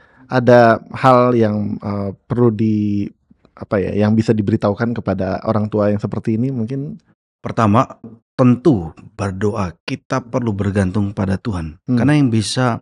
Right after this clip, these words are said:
Speaker 2: eh, membentuk hati si anak dan juga tentu orang tua ya, itu adalah Tuhan sendiri.
Speaker 1: Hmm.
Speaker 2: Karena Tuhanlah yang memberikan iman,
Speaker 1: Hmm.
Speaker 2: bukannya kita.
Speaker 1: Ya.
Speaker 2: Tuhanlah sumber iman. Jadi apa yang perlu kita lakukan?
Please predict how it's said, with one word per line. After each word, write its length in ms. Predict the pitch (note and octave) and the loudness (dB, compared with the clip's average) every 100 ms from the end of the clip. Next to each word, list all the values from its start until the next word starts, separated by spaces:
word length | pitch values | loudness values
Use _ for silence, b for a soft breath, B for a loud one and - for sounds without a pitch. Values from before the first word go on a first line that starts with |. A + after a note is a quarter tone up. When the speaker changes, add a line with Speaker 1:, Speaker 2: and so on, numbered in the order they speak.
| _ _ _ _ - | _ _ _ _ -6
Speaker 2:
eh, 140 | A#2 | 0
membentuk 800 | A#2 A#2 A2+ A#2 A#2 A2+ C#3 - | 2 4 4 4 2 0 -2 -6
hati 540 | - A#2 A#2 - A2+ | -6 -4 -4 -2 -4
si 200 | F2 - | -4 -8
anak 300 | A2 G#2 F#2+ | -6 -4 -4
dan 180 | - G2 | -2 -2
juga 260 | F2 F#2 F#2 | -2 -4 -4
tentu 420 | - F#2 G#2+ F#2+ | -4 -8 -4 -6
orang 300 | F2 F#2+ F2+ | -6 -8 -8
tua 280 | - G#2 G2 | -8 -10 -8
ya, 140 | G#2+ A2+ _ _ | -12 -16 _ _
itu 140 | - E3+ | -8 -6
adalah 220 | A2+ B2+ | -4 -4
Tuhan 280 | A2 F2+ F#2 | -4 -4 -4
sendiri. 360 | G#2+ G#2 F#2+ - _ - | -6 -8 -8 -16 _ -6
Speaker 1:
Hmm. 200 | C3+ A#2 | -2 0
Speaker 2:
Karena 220 | C3+ D3 | 0 0
Tuhanlah 640 | - D#3 G#2 A2 A#2 D3+ | 0 -2 0 0 0 0
yang 220 | D#3 B2+ A2+ | 0 2 2
memberikan 720 | G2+ F2 F2+ G2+ - G2 A2 B2+ | 0 -2 -6 -8 -6 -4 -6 -6
iman, 460 | C3+ D3 G2 D#2+ _ - | -4 -2 -4 -8 _ -20
Speaker 1:
Hmm. 220 | - B2 A2+ | -6 -4 -2
Speaker 2:
bukannya 380 | C3 B2+ B2 | -2 0 0
kita. 460 | A#2+ D#3+ D#3+ D#2 - _ _ - | 0 -4 -4 -10 -12 _ _ -8
Speaker 1:
Ya. 240 | A2+ - - - | -6 -6 -10 -2
Speaker 2:
Tuhanlah 400 | F3 D#3+ E3 E3+ | 2 2 2 0
sumber 560 | - C3 A2+ F2+ F2+ - | -2 0 2 0 -2 -2
iman. 360 | D3+ G#2 F2+ | 0 0 -4
Jadi 260 | G2+ B2+ D3+ | -4 -2 -2
apa 180 | D#3 D3+ | -2 -2
yang 80 | C#3 | -2
perlu 120 | C#3 | -2
kita 120 | C#3+ | -4
lakukan? 280 | D3 E3+ | -4 -4